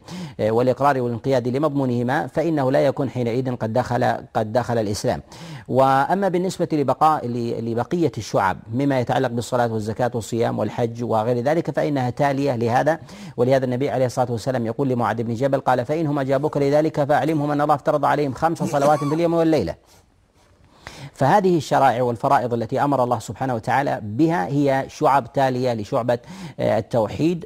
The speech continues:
آه، وهي، آه، أيضا، آه، وهي أيضا، آه، لا يتحقق بها الإسلام مجردا، وإنما يتحقق الإسلام بالنطق بالشهادتين. وهذا ظاهر في قول النبي عليه الصلاة والسلام كما جاء في،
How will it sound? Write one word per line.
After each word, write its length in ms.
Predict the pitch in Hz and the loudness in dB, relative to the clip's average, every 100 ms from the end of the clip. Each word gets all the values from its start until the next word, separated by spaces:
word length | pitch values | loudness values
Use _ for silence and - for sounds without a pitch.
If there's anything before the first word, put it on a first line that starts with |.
| - | -4
آه، 80 | 127 | -2
وهي، 380 | 123 120 120 117 | 0 0 0 2
آه، 560 | 117 - 107 107 104 | 2 0 -2 -2 0
أيضا، 360 | 131 123 123 120 165 175 117 | 0 2 0 -2 -10 -18 -6
آه، 460 | 117 113 113 120 117 113 | 0 2 2 0 -2 -4
وهي 640 | 117 113 117 120 113 117 - - | -6 -2 0 2 2 0 -2 -2
أيضا، 440 | 147 156 151 156 147 - - | 2 2 2 0 -4 -14 -8
آه، 120 | 120 117 | -4 0
لا 220 | 120 165 | 4 4
يتحقق 600 | 156 135 123 135 - 123 107 | 4 0 -4 -4 -2 -4 -2
بها 460 | 127 120 120 117 | -2 2 0 0
الإسلام 460 | 107 107 135 117 117 | -4 -4 -2 -2 0
مجردا، 520 | 110 120 120 117 117 | 0 2 2 0 -2
وإنما 380 | 107 120 110 110 | -2 -4 -4 -4
يتحقق 520 | 107 - 135 120 117 | -4 -2 0 0 -2
الإسلام 420 | 110 113 127 113 | -4 -4 -4 -2
بالنطق 280 | 113 113 - | -4 -4 -4
بالشهادتين. 600 | 110 - 113 110 156 165 | -6 -2 -2 -2 -2 0
وهذا 260 | 147 143 135 | 2 2 2
ظاهر 340 | 143 139 123 | 2 2 -2
في 100 | 123 | -2
قول 200 | 127 123 | 0 0
النبي 300 | 117 113 117 | 0 -2 -2
عليه 180 | 113 117 | 0 -2
الصلاة 200 | 117 117 | -2 -4
والسلام 360 | 110 - 123 120 | -4 -2 -2 -2
كما 220 | 117 110 | -2 -2
جاء 240 | 113 104 | 0 -2
في، 240 | 107 113 | -2 -4